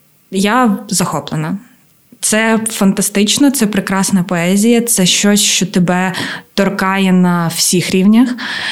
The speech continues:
І мене, як людину, яка любить тему Другої світової, я люблю, е, читати нонфікшн про Другу світову, особливо про Голокост, про трагедію єврейського народу.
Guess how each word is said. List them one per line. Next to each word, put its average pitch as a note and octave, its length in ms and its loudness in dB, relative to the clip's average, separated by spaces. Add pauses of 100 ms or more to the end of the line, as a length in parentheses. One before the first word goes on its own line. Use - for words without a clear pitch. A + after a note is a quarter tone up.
(240)
І G#3 140 4
мене, G#3+ 260 6
як A#3 180 2
людину, G3+ 320 4
яка F#3 260 0
любить F3+ 360 2
тему F#3 220 4
Другої G#3 300 2
світової, C4 560 2
я F#3+ 140 4
люблю, E3+ 560 2
е, D#3+ 60 -2
читати F3 300 -2
нонфікшн B3 440 2
про C4+ 140 2
Другу A#3+ 200 6
світову, A3+ 360 2
особливо F#3+ 640 2
про F#3+ 360 -4
Голокост, F#3 760 0
про E3+ 200 0
трагедію E3+ 320 0
єврейського E3+ 400 -2
народу. G3+ 420 2